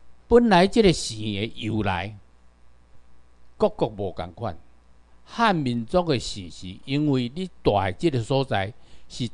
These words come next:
陈国，啊，所以叫做姓陈。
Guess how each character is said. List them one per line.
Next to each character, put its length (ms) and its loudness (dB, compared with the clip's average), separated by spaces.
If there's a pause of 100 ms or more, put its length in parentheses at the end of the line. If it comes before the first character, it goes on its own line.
陈 280 4
国， 220 4 (500)
啊， 120 -2
所 160 -4
以 40 -4
叫 120 -4
做 100 -4
姓 260 -8 (100)
陈。 240 0